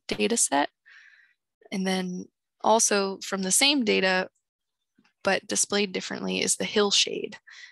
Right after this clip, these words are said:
And these, these two together individually, th-, they're so powerful to really give you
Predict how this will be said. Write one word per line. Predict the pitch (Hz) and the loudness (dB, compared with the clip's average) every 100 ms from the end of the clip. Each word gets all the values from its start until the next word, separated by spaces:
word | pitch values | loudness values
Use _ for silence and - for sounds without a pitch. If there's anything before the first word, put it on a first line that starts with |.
| _ | _
And | 202 208 | -2 2
these, | 262 220 190 - - - _ - | 2 2 2 0 -2 -8 _ -6
these | - 254 | -2 -2
two | - 233 226 | -2 -2 -2
together | 220 202 233 247 240 233 220 | -2 0 0 0 0 0 -4
individually, | 214 208 202 220 220 226 220 220 - | -6 -6 -6 -4 0 0 0 -4 -8
th-, | - - | -6 -2
they're | 190 | 0
so | - - 240 | 2 2 0
powerful | 240 202 185 180 - - | 0 2 2 0 -4 -8
to | - 190 | -6 -6
really | 196 226 214 | 2 4 4
give | 190 185 | 2 0
you | 175 165 | 0 -4